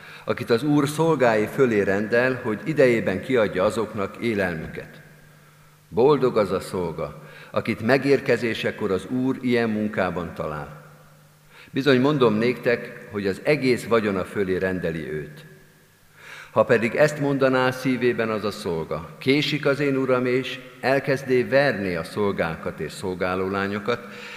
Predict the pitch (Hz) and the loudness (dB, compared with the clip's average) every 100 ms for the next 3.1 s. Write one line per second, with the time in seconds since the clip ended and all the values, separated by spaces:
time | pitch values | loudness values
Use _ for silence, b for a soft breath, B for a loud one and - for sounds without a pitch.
0 | B B B 131 135 131 110 101 92 131 | B B B 4 4 0 0 -2 2 4
1 | 135 127 113 98 131 117 107 90 - 87 | 4 4 2 2 4 4 2 0 -2 -4
2 | 92 92 101 104 - 117 110 120 131 123 | -4 -4 -4 -4 -4 -6 -4 -4 -6 -8